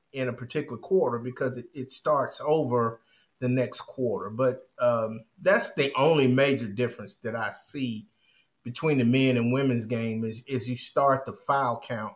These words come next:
the team foul count over with each quarter.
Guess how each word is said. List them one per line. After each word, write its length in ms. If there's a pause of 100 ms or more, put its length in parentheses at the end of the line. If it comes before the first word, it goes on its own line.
the 60
team 340
foul 340
count 300 (540)
over 480
with 240
each 260
quarter. 320